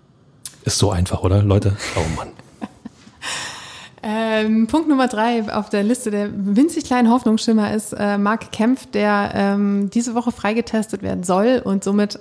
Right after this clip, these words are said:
Speaker 2: auch wieder eine Option für das Leipzig-Spiel wäre. Damit hätte Taifun Korkut einen weiteren Innenverteidiger, der die ganze personelle Situation etwas entschärfen würde und der vor allem den Faktor Erfahrung mitbringt, der nicht schaden dürfte in der aktuellen Lage.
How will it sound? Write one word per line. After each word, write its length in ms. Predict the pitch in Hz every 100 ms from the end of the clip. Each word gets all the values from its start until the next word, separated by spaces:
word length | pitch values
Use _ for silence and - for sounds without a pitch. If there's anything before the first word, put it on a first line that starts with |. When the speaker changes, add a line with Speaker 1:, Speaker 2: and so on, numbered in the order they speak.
| -
Speaker 2:
auch 260 | 202 214
wieder 180 | 214 208
eine 200 | 196 196
Option 320 | 196 - 214
für 100 | 214
das 140 | 196 -
Leipzig-Spiel 500 | 190 - - 214 196
wäre. 220 | 202 208
Damit 280 | 190 196 208
hätte 200 | 196 190
Taifun 320 | 202 202 202
Korkut 400 | - 196 214 -
einen 200 | 196 196
weiteren 300 | 202 233 226
Innenverteidiger, 800 | 240 277 233 - 226 226 220 226 - - - - _
der 160 | 196 202
die 80 | 196
ganze 260 | 190 196
personelle 440 | 196 196 190 185 190
Situation 420 | 196 196 196 185
etwas 280 | 190 196 -
entschärfen 600 | 190 - 180 226 294 277
würde 280 | 277 269 247 -
und 260 | 240 262
der 120 | 202 202
vor 120 | -
allem 160 | 190
den 120 | 196 202
Faktor 280 | 214 208
Erfahrung 460 | - - 202 202 196
mitbringt, 640 | 190 185 180 180 - -
der 260 | 180 180 175
nicht 280 | 196 240 -
schaden 340 | - 240 220 175
dürfte 540 | 170 165 165 160 165
in 240 | 180 170 165
der 340 | 160 160 -
aktuellen 520 | 185 - - 165 165
Lage. 440 | 165 170 170 -